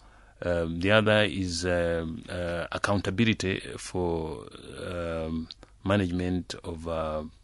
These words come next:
public assemblies, uh, where actually, um, security forces have clamped down and gone beyond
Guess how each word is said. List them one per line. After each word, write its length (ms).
public 380
assemblies, 720
uh, 80
where 320
actually, 640
um, 640
security 800
forces 600
have 240
clamped 380
down 360
and 480
gone 520
beyond 840